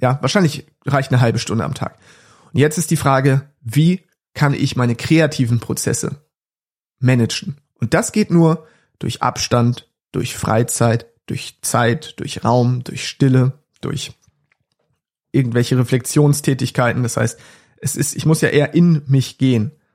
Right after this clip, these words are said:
anstatt nach außen was zu machen. So, also, das zu meinem Zeitmanagement als Unternehmer klingt vielleicht für viele nach einem Traumleben. Und ich würde sagen, es ist es tatsächlich auch. Es ist das Geilste, was ich jemals in meinem Leben gemacht habe. Ich habe ja auch viele Dinge selbstständig gemacht, viele Sachen ausprobiert.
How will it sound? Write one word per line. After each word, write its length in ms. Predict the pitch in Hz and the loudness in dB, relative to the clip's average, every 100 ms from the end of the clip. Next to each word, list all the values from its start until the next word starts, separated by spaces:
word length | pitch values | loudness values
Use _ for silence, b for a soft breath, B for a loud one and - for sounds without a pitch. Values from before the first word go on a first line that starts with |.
| _ | _
anstatt 480 | - 127 127 110 - | -8 -4 -2 -4 -4
nach 140 | - 120 | -6 -2
außen 380 | 135 139 123 | 0 0 0
was 180 | 110 113 | -4 -4
zu 80 | - | -6
machen. 320 | 117 127 - | -6 -6 -12
So, 420 | - 151 151 - _ B B B B _ | 0 0 0 -8 _ B B B B _
also, 440 | - 175 190 139 131 _ _ _ | 0 2 2 0 -4 _ _ _
das 440 | 156 180 - - - | 0 0 -2 -12 -6
zu 160 | - | 0
meinem 220 | 156 156 | 2 2
Zeitmanagement 580 | 147 165 147 147 143 147 | 2 0 2 0 2 0
als 140 | - 123 | 0 0
Unternehmer 420 | 139 131 160 156 | 0 2 2 2
klingt 220 | 165 185 | 2 0
vielleicht 320 | 180 156 156 | 2 2 2
für 100 | 151 | -2
viele 260 | 143 170 151 | 2 2 4
nach 180 | 139 139 | 2 0
einem 80 | |
Traumleben. 520 | 135 135 175 175 175 190 B B B B - | 0 0 4 4 4 0 B B B B 0
Und 100 | 139 | 2
ich 100 | 127 | 2
würde 100 | 139 | 2
sagen, 160 | 131 | 2
es 80 | 135 | 0
ist 140 | - 120 | -2 -6
es 100 | - | -4
tatsächlich 520 | - - 127 - - | -4 -2 -6 -4 -4
auch. 180 | - - | -4 -6
Es 100 | - | -6
ist 180 | 131 - | -4 -2
das 200 | 127 - | -4 0
Geilste, 360 | 143 160 165 | 0 0 0
was 140 | 143 139 | -2 0
ich 80 | 131 | 2
jemals 260 | 143 131 | 2 2
in 60 | 139 | 0
meinem 140 | 123 | 2
Leben 160 | 127 123 | 2 0
gemacht 260 | 117 139 | 0 0
habe. 80 | 151 | 0
Ich 80 | 131 | 0
habe 100 | 131 | 0
ja 60 | 113 | -2
auch 60 | |
viele 240 | - 208 185 | 0 2 4
Dinge 180 | 165 | 4
selbstständig 480 | 147 156 - 151 143 | 4 2 2 0 0
gemacht, 280 | 147 135 135 B B | 0 0 -2 B B
viele 220 | - 175 | -2 2
Sachen 180 | 143 143 | 4 2
ausprobiert. 560 | 113 135 - 127 131 | 2 0 0 0 0